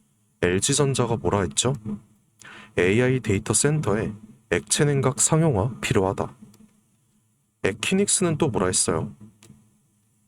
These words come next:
데이터 센터는 지속 가능성이 중요해서 액체 냉각 도입이 필요하다. 이런 뉴스들이 계속해서 보이고 있죠. 결국에 처음에 말씀드린 대로 에이아이나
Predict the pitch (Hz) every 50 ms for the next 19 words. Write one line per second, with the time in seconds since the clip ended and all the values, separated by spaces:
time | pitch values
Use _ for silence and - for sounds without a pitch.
0 | _ _ _ _ _ _ _ _ _ - - - 139 - - 170 - - 170 165
1 | 147 - 156 156 147 151 - - 117 - - 110 - - - 156 151 151 143 -
2 | - 147 135 139 139 - - - - - 92 92 104 113 110 - 95 95 95 104
3 | 101 104 - - - - - 117 110 - - - 151 139 143 143 135 139 135 -
4 | - - 101 92 85 87 117 110 - - - - - - 127 113 110 107 113 113
5 | - - - - - - _ _ _ _ _ _ _ _ _ _ _ _ _ _
6 | _ - 107 117 156 170 160 120 92 - - - 110 - 110 107 107 117 - -
7 | 110 - - 101 98 113 - 131 110 - - 104 117 113 - 98 87 85 90 80
8 | - 107 - - 80 - - - - - - _ _ _ _ - - - - -
9 | - - - 110 101 120 147 165 - 107 104 104 87 - - - - - - 175
10 | 170 165 165 165 151 117 85 208 214 - - 139 139 135 123 113 98 - 92 90
11 | 110 117 104 107 107 - - - - - 95 95 101 113 117 104 87 87 95 110
12 | 139 151 -